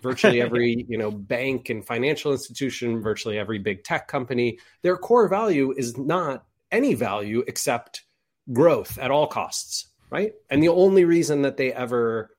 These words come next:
Speaker 1: engage in sort of ethical behavior is because they believe that that ethical behavior will help them make more money in the long or short run.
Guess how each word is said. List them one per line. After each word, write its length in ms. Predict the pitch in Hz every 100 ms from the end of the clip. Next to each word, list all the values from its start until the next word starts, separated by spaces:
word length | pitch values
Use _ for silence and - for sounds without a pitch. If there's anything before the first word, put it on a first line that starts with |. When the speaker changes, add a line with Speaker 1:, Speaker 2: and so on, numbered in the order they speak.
| _
Speaker 1:
engage 580 | 131 117 110 131 127 117
in 200 | - 110
sort 160 | 107 117
of 80 | 104 -
ethical 340 | - 127 123
behavior 540 | 113 107 190 202 131
is 100 | 123
because 300 | - 117 123
they 120 | 104 113
believe 580 | 117 113 156 165 139
that 140 | 117 110
that 160 | 120 113
ethical 340 | 117 131 117
behavior 800 | 104 104 110 110 107 101 101 98 _ _ _ -
will 200 | 113 104
help 380 | - 139 127 -
them 240 | 123 117
make 240 | 117 113
more 160 | 123 113
money 280 | 113 107 107
in 120 | 104
the 80 | 104
long 260 | 101 101 95
or 80 |
short 260 | 92 107 92
run. 140 | 82